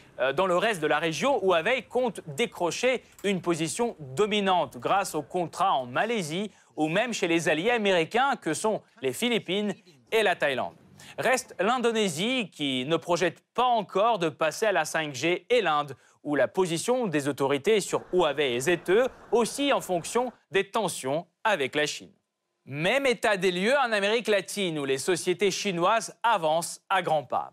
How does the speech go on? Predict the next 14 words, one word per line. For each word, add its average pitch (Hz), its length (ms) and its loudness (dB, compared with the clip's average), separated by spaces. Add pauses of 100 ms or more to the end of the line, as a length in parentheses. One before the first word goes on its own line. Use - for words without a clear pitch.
Pourtant, 226 460 0 (540)
elles 160 180 0
pourraient 208 240 4
bientôt 220 500 0
perdre 214 600 0
la 170 200 2
part 233 400 0
la 170 160 0
plus 226 300 -4
appétissante 208 760 -4
du 185 120 -2
marché, 151 520 -4 (140)
le 202 260 2
Brésil. 151 400 -2